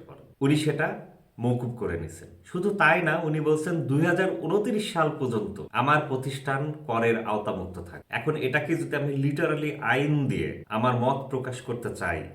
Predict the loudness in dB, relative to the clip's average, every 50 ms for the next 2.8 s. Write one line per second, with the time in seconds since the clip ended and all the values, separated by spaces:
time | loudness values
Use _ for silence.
0 | -2 0 2 4 4 4 2 0 0 0 0 0 0 0 0 0 -2 -2 -4 -8
1 | -6 -4 -4 -4 -4 -6 -8 -6 -6 -4 -4 -2 0 2 2 2 2 0 -2 -6
2 | -10 -14 -18 -20 -20 _ -14 -12 -10 -8 -6 -6 -6 -6 -6 -8